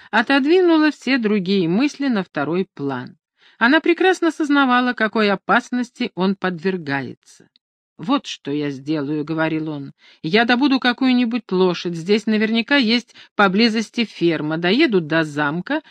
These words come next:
и перелезу через стену. Как я понимаю,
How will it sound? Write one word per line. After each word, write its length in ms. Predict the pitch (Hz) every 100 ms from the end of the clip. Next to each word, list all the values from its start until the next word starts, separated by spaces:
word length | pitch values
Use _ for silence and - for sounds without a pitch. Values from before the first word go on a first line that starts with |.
| _ _
и 160 | 277
перелезу 760 | 277 - 175 160 156 262 302 320
через 360 | - 233 196 175
стену. 640 | - - - 147 127 120 120 _ _ _ _ _
Как 240 | 185 190
я 200 | 185 208
понимаю, 800 | 208 208 196 190 170 165 185 247